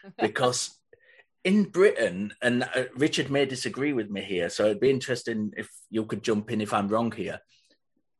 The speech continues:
Speaker 2: Whereas religion's not quite so prevalent as it is in America, I think the belief in ghosts and spirits and lots of woo like that, star signs and things, is held by a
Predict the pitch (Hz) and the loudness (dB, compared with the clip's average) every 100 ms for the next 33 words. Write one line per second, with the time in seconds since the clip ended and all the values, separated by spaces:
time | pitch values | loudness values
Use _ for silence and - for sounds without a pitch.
0 | _ 143 165 185 170 120 113 135 135 170 | _ 6 8 8 4 0 4 4 4 0
1 | 190 180 151 147 151 - - 143 135 - | 0 -2 -4 -6 -6 -8 -2 0 0 -6
2 | 127 135 135 143 127 123 123 131 113 127 | -4 0 6 6 6 0 0 0 2 0
3 | 123 110 120 143 120 - 69 - _ _ | -2 -2 0 2 0 -4 -12 -12 _ _
4 | _ _ _ _ _ _ _ _ - _ | _ _ _ _ _ _ _ _ -20 _
5 | 135 - 147 139 - 127 110 120 113 127 | -4 -2 -4 -4 -10 -8 -2 0 0 -2
6 | 160 170 120 110 101 110 117 127 127 107 | -6 -6 -2 -2 0 2 2 2 0 -4
7 | 101 - - - 107 113 120 - - 107 | -6 -6 -10 0 0 2 0 -2 -6 -2
8 | 101 95 92 92 92 92 90 85 _ _ | -2 -4 -6 -8 -8 -10 -12 -16 _ _
9 | - - 123 151 170 - 127 - - 82 | -20 -14 -6 -2 -2 0 -2 -2 -8 -10
10 | 85 120 139 127 110 104 101 110 117 - | 0 0 2 0 0 0 -2 -2 -2 -2
11 | - - 107 120 123 127 120 120 117 117 | -4 0 2 2 0 -2 -2 -6 -4 -4
12 | 110 - - - - 190 - - 160 202 | -4 -8 -20 -14 0 0 0 -2 -2 0
13 | 220 - 131 117 | -4 -8 -4 -4